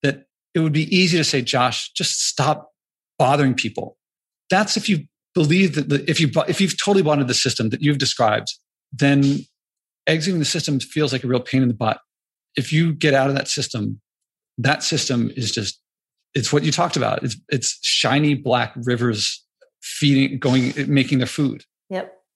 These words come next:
Speaker 2: It feels so empowering and grounding, you know, to, to write that email and, and see the result of that. And that is, like, something that then is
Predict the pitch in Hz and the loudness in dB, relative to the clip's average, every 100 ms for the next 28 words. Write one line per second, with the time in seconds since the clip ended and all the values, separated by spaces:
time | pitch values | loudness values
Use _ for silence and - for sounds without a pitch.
0 | - 220 - - - 240 233 226 - 214 | 0 0 0 -14 -2 2 4 2 0 2
1 | 208 202 202 - 202 190 196 208 196 185 | 4 4 2 2 0 0 2 2 0 -4
2 | 175 175 180 214 185 170 170 170 190 175 | -8 -4 0 0 0 -4 -6 -8 -6 -4
3 | 165 170 - 190 175 165 - _ _ _ | -4 -6 -2 0 0 -2 -6 _ _ _
4 | _ - 190 254 262 175 175 170 175 180 | _ 0 2 2 2 -4 -4 -10 -8 -8
5 | 185 196 - 180 - 196 190 - 233 196 | -8 -10 -8 -8 -4 -4 -2 2 2 2
6 | 175 170 160 156 - 160 160 - - 180 | 0 2 0 0 -2 0 2 0 0 -2
7 | 180 180 185 180 175 170 - _ - - | 0 0 0 2 2 0 -4 _ -8 -4
8 | 202 - 185 180 180 - 175 175 175 170 | -2 -2 -2 0 0 2 0 0 -4 -6
9 | 170 _ _ _ _ 196 190 180 180 - | -10 _ _ _ _ 0 2 0 -4 -10